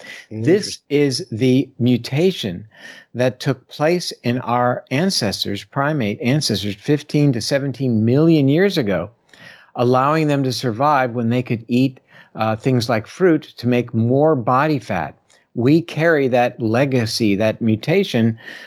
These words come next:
Speaker 1: whereby we incre-, we don't have the enzyme to break down uric acid. It accumulates in our body, bodies and leads to the formation, the storage of fat, raising our blood pressure,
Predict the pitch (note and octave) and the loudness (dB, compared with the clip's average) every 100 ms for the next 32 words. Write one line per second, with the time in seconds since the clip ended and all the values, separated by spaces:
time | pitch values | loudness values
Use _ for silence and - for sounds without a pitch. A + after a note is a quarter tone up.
0 | - B2+ C#3+ C3+ C3+ C3 A#2+ C#3+ D#3 C#3+ | -4 2 2 4 2 2 2 2 2 0
1 | E3 F3+ - D3+ C3 C#3+ D#3 D#3 C3+ C3+ | -2 -2 -4 -2 0 2 2 -2 -2 0
2 | C#3 - D#3+ G3 D#3+ C3 A#2+ G2 B2 D#3+ | 0 0 0 0 0 -2 -4 -4 0 0
3 | E3 C#3 A2+ G#2+ G2+ G2+ C#3 C#3 C#3+ C3 | 0 -2 0 0 0 0 -2 -2 -6 -10
4 | - - - _ - D3 E3+ - E3 D#3 | -12 -20 -20 _ -2 0 0 0 0 2
5 | C#3+ D3 B2+ A#2 C3+ C#3+ D#3 E3 _ _ | 0 0 -2 0 2 2 0 -6 _ _
6 | _ _ C3 D3 D#3 B2 A2 A2+ D3+ E3 | _ _ 0 0 0 -2 -2 2 4 4
7 | - - B2 A2 B2+ G2+ - A#2+ G#2 A2 | 0 -6 -2 -2 -4 -10 -6 -2 0 2
8 | C#3 D3 E3+ D#3 A#2 - C3+ C3+ D3 G#2+ | 2 0 0 0 0 -2 0 2 2 -2
9 | F#2+ - B2 E3+ F#3 _ _ - _ G#2+ | -6 -2 0 -2 -8 _ _ -20 _ -2
10 | B2+ D3 D3+ C3 A#2 G#2+ C3+ C#3+ D#3 D3 | 2 2 2 2 2 2 0 0 -2 -2
11 | E3 D#3+ | -2 -2